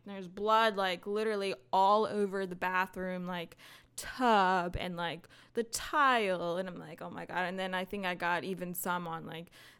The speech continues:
the, the shower curtain. I'm like, "Jesus Christ." But I didn't wanna get out at that point because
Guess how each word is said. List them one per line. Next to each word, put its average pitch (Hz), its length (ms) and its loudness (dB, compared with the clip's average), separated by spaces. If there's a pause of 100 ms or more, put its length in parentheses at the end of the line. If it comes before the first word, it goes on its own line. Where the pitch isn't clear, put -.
the, 175 580 -2 (680)
the 214 140 -4
shower 214 520 4
curtain. 214 460 -6
I'm 156 120 -8
like, 95 280 -12
"Jesus - 520 -14
Christ." 180 500 -6
But 175 320 0 (800)
I 226 80 4
didn't 254 280 2
wanna 240 160 0
get 214 180 2
out 233 180 4
at 240 100 -2
that 196 180 -2
point 226 300 -6
because 185 840 -6